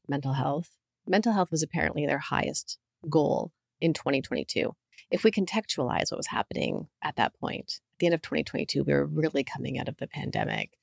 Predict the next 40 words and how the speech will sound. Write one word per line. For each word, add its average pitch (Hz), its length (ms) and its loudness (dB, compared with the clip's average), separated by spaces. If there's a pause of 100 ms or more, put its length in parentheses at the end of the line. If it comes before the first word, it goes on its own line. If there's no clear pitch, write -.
(240)
and 156 220 6
lockdowns - 800 0
and 143 140 -4
all 143 220 4
of 156 100 -2
the 147 100 -6
things. - 480 -2
So - 220 4 (320)
in 185 140 6
some 233 200 6
ways, 202 220 4
it - 120 -2
makes - 300 -2
sense 95 340 -2
that 233 140 -2
people 240 260 2
were 240 120 2
wanting 233 240 0
to - 160 -18
focus 240 320 2
on 233 100 2
mental 226 280 4
health 220 260 4
then, 202 300 6 (260)
but 214 80 2
it's - 120 0
so 240 140 8
fascinating 214 600 0
to 180 60 -6
see - 140 -4
that - 200 -4
now 156 160 0
we're 156 80 2
back 143 240 2
to - 100 -6
fitness - 400 -2
being 165 240 -2
a - 20 -8
priority. - 480 0 (440)
I, 165 100 4